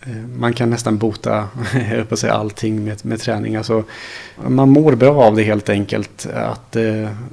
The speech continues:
träna. Liksom. Det funkar lite som smärtstillande och lite som lugnande och man, man mår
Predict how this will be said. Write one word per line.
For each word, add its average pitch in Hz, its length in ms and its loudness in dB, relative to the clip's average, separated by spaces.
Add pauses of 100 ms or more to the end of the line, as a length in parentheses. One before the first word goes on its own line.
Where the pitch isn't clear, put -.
(200)
träna. 107 320 -2
Liksom. 107 240 -4
Det 120 60 -2
funkar 139 280 0
lite 135 160 0
som 131 100 -2
smärtstillande 110 680 2
och 107 40 0
lite 107 180 -6
som 117 160 0
lugnande 107 480 0
och 107 100 -4
man, 110 300 -4 (140)
man 110 460 -8 (100)
mår 110 340 -2